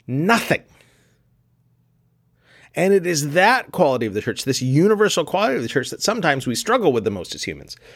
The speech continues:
Because we love, as humans, to define ourselves over and against something, or more often, someone else.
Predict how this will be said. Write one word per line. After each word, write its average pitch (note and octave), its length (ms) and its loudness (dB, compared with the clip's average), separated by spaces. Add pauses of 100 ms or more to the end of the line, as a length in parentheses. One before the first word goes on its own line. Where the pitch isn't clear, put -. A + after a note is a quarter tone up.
(1200)
Because D3 380 0
we F3 160 0
love, F#3+ 1040 4 (1120)
as A#2+ 240 -4
humans, D3+ 680 -6 (680)
to G#3 160 4
define F3+ 520 2
ourselves B2 1040 0 (400)
over D3+ 460 2
and C#3+ 320 0
against C#3 720 -2 (320)
something, C3+ 800 -2
or A2+ 320 2
more G#2 320 0
often, A2 440 -2
someone G#2 920 0 (100)
else. - 840 -2